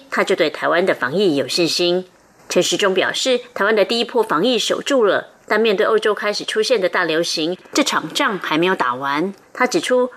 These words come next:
病毒是兵分两路而来，包括生理战与心理战，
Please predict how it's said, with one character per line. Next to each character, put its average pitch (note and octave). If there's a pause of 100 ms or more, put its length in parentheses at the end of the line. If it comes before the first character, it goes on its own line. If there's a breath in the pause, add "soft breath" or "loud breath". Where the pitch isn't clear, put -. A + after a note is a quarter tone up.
病 C4
毒 F3+
是 F#3+
兵 G3
分 G3+
两 F3
路 G3+
而 D#3
来， D3 (120)
包 F#3
括 F#3
生 B3
理 G#3
战 G#3+
与 D3
心 G3
理 E3
战， F#3